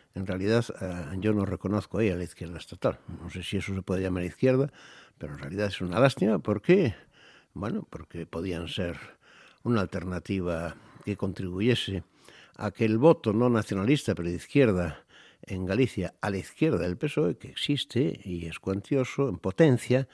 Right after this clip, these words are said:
pues que se movilizase. Ahí no creo que se vaya a movilizar moito.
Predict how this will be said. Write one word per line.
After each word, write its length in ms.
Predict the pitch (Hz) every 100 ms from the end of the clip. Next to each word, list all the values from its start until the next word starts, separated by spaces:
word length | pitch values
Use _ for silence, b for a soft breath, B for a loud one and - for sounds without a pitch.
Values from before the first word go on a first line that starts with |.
| B B B B -
pues 160 | 85
que 80 | -
se 120 | 85
movilizase. 680 | 87 82 82 - 120 - -
Ahí 160 | 120 151
no 160 | 165
creo 220 | - 127
que 100 | 117
se 80 | 87
vaya 180 | 90 95
a 40 |
movilizar 500 | 98 92 87 85 95
moito. 320 | 104 160 -